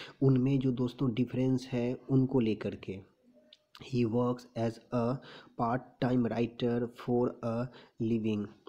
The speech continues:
और दोस्तों उसके बाद जब अविनाश वर्मा घर से बाहर चला जाता है, घर छोड़ देता है, तो वह पार्ट टाइम job करने लग जाता है writing का अपनी जीवन यापन करने के लिए।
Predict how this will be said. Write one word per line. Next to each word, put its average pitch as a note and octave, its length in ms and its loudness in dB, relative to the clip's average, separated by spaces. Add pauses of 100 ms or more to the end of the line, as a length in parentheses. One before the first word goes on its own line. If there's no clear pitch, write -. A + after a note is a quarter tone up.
(240)
और B2 240 -2
दोस्तों B2 340 -2
उसके - 280 -2
बाद A#2 420 -2
जब A#2+ 440 0
अविनाश A#2+ 600 0
वर्मा A#2+ 420 0
घर A2+ 220 -2
से B2 340 0 (300)
बाहर G#2+ 320 -4
चला B2+ 240 2
जाता A#2 320 -2
है, A#2 220 -2
घर A2 200 -4
छोड़ B2 300 -2
देता A#2 300 -2
है, A2 340 -2 (260)
तो B2+ 80 -2
वह B2 180 2
पार्ट A2 400 -6
टाइम B2+ 220 2
job A#2+ 360 -2
करने A#2+ 340 0
लग A2+ 200 -2
जाता A2 280 -4
है A#2 340 -2
writing A2 480 -2
का A2+ 200 -2
अपनी A#2 560 -2
जीवन A2 340 0
यापन A2 320 -2
करने G#2 360 -6
के G2+ 160 -6
लिए। F#2+ 320 -10